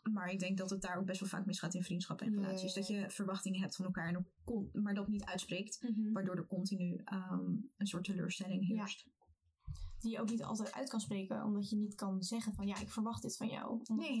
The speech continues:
Speaker 1: helemaal niet. Maar het is ook niet realistisch.
Speaker 2: Nee.
Speaker 1: En zeker op ons leeftijd, we waren natuurlijk best jong.
Speaker 2: Mhm.
Speaker 1: We, we wisten niet hoe we dat moesten communiceren. Want als ik op een gegeven moment was,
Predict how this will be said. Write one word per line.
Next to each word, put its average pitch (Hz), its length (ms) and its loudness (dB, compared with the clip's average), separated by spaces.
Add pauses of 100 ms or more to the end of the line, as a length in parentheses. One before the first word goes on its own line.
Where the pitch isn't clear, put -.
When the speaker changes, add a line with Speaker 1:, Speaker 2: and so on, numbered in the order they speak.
Speaker 1:
helemaal 226 320 2
niet. 208 160 2
Maar 220 180 2
het 226 120 0
is 302 140 -2
ook 277 60 2
niet 277 140 2
realistisch. 240 640 0
Speaker 2:
Nee. 220 380 2
Speaker 1:
En 202 120 0
zeker 202 320 0
op 180 100 -2
ons 220 220 0
leeftijd, 175 320 0
we 170 80 2
waren 170 200 4
natuurlijk 170 320 0
best 175 200 -2
jong. 196 460 2
Speaker 2:
Mhm. 208 400 4 (840)
Speaker 1:
We, 226 280 -2
we 226 220 0
wisten 330 340 0
niet 277 160 0
hoe 277 200 0
we 311 60 0
dat 254 160 0
moesten 254 300 0
communiceren. 233 800 2
Want 196 180 2
als 233 180 -2
ik 226 120 -2
op 214 80 2
een 208 60 2
gegeven 277 200 0
moment 247 180 4
was, 220 320 0